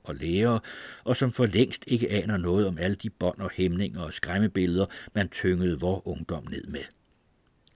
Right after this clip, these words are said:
En ungdom, som ikke kender noget til de krogveje og de snyderier, vi måtte betjene os af for at snige os til det,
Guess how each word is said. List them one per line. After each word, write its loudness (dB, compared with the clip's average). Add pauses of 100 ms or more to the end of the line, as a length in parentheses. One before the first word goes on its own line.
(180)
En 4
ungdom, 2
som -4
ikke 2
kender 2
noget 4
til -4
de -6
krogveje 2
og -6
de -4
snyderier, -2
vi 0
måtte 0
betjene -4
os -6
af -4
for -4
at -2
snige 4
os -2
til -6
det, 0